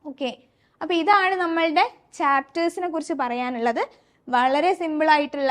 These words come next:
എന്നാൽ ഈ ഒരു കറണ്ടിൻ്റെ ചാപ്റ്റേഴ്സ് നോക്കുമ്പോൾ അതിൽ എ സി ഒക്കെ കുറച്ച്, അതിൻ്റെ വർക്കിംഗ് ഒക്കെ കുറച്ച് നമുക്ക് ടഫായിട്ട് തോന്നും. പക്ഷേ നമ്മൾ എന്താ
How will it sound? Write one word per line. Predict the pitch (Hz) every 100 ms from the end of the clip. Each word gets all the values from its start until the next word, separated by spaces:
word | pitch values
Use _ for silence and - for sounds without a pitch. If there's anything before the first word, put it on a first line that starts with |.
| 247
എന്നാൽ | 311 403 415
ഈ | 466 440
ഒരു | 453 440
കറണ്ടിൻ്റെ | 359 349 381 440 480 480
ചാപ്റ്റേഴ്സ് | 415 - 359 370
നോക്കുമ്പോൾ | 320 302 320
അതിൽ | 339 349 330
എ | 392
സി | 403 508 427
ഒക്കെ | 349 320
കുറച്ച്, | 302 330
അതിൻ്റെ | 311 339 320
വർക്കിംഗ് | 330 330 415 370
ഒക്കെ | 359
കുറച്ച് | 359 339 370
നമുക്ക് | 330 311 427 - _ _ -
ടഫായിട്ട് | 339 - 403 370 392 320
തോന്നും. | 277 262 262 - _ -
പക്ഷേ | 339 - 427 381
നമ്മൾ | 359 381
എന്താ | 339 349